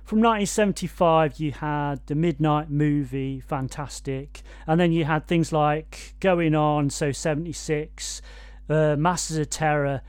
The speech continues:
Monster Double Bill, Masters of Terror again, the horror double bills that went up until the mid eighties, and then later on you had the nineteen nineties Doctor Terror. Um, but I've, I've looked into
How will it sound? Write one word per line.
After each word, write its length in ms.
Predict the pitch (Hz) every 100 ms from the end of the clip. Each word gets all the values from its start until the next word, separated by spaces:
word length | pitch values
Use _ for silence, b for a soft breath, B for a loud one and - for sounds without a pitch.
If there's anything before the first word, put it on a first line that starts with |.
| b
Monster 400 | 156 170 160 -
Double 320 | 147 156 139 135
Bill, 320 | 139 135 131
Masters 460 | 151 175 - 160
of 80 | 156
Terror 360 | - 156 147 143
again, 360 | 139 147 139
the 80 | 139
horror 320 | - 180 180
double 360 | 160 170 151 151
bills 460 | 123 156 151 147 147
that 120 | 139
went 240 | 180 180
up 160 | 185 -
until 260 | 160 -
the 100 | 143
mid 220 | 147 156 156
eighties, 680 | 151 151 - 151 147 135 B B B -
and 100 | 160
then 140 | 165
later 340 | 170 175 165 165
on 180 | 156
you 140 | 147 147
had 160 | 147
the 80 | 151
nineteen 460 | 147 151 160 139 139
nineties 640 | 139 139 139 - 135 123
Doctor 420 | - 143 143 -
Terror. 460 | 139 170 165 147 127 B B B B B -
Um, 520 | 180 190 190 185 196 - - - - - - -
but 120 | 233
I've, 280 | 254 302 208
I've 240 | 196 277 247
looked 320 | 269 - -
into 500 | 262 254 - 160